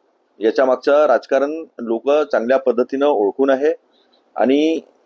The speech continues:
एक गोष्ट म्हणण्याला नक्कीच वाव आहे की महाराष्ट्रावर असं कोणतं दुश्मनी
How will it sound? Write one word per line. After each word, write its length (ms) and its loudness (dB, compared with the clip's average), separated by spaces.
एक 360 0
गोष्ट 300 -2
म्हणण्याला 360 2
नक्कीच 360 -6
वाव 180 4
आहे 240 0
की 100 -10
महाराष्ट्रावर 720 2
असं 180 -2
कोणतं 380 -2
दुश्मनी 520 -6